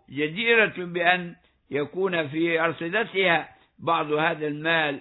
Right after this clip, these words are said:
المبذر في غير طاعة الله، يمشي إلى الحسابات الخاصة أو إلى الجيوب ال-، ل-، لبعض الناس ليتم،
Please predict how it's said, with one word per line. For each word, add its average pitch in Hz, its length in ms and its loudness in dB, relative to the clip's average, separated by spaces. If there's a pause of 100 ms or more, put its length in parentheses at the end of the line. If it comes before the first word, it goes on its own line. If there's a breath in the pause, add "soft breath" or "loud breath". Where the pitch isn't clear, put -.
(140)
المبذر 151 760 0
في 120 220 -8
غير 156 320 -2
طاعة 135 420 -4
الله، 139 420 0 (920)
يمشي 147 380 -2
إلى 151 180 -2
الحسابات 147 680 -4
الخاصة 143 680 -4 (440 soft breath)
أو 147 200 2
إلى 151 200 2
الجيوب 156 640 0 (500)
ال-، 143 340 -8 (280)
ل-، 156 440 -4
لبعض 165 360 2
الناس 170 440 2 (440)
ليتم، 160 800 -2